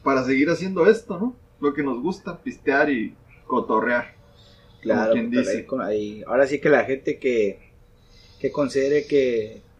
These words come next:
Speaker 2: que quiera ir cotorrear un día con nosotros, está, es completamente bienvenido.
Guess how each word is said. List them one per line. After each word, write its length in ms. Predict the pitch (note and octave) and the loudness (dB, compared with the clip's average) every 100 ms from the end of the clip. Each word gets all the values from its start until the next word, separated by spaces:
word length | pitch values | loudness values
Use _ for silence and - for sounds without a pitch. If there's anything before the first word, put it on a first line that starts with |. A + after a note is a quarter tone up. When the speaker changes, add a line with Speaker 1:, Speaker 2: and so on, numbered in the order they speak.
| _ - _ - | _ -20 _ -10
Speaker 2:
que 120 | B2+ | -10
quiera 260 | - C3+ C#3 | -2 2 2
ir 80 | C#3 | 2
cotorrear 500 | D3+ C3+ B2+ C3+ C#3 | 0 0 2 2 0
un 140 | C#3 | 0
día 200 | C#3 C#3 | 0 0
con 120 | C#3+ | 0
nosotros, 520 | A#2 B2+ C3+ C#3+ D3 C3 | -4 -4 -8 -8 -8 -10
está, 260 | - A2+ | -2 2
es 200 | A#2 A#2 | 2 0
completamente 920 | - B2 C#3 C3+ C#3+ D3 - D3 C3+ - - - | -6 -4 -2 2 2 0 -2 -2 -2 -6 -16 -8
bienvenido. 760 | A#2+ A#2 A2+ A2+ C#3+ E3+ G3 | -4 -2 -2 0 0 0 0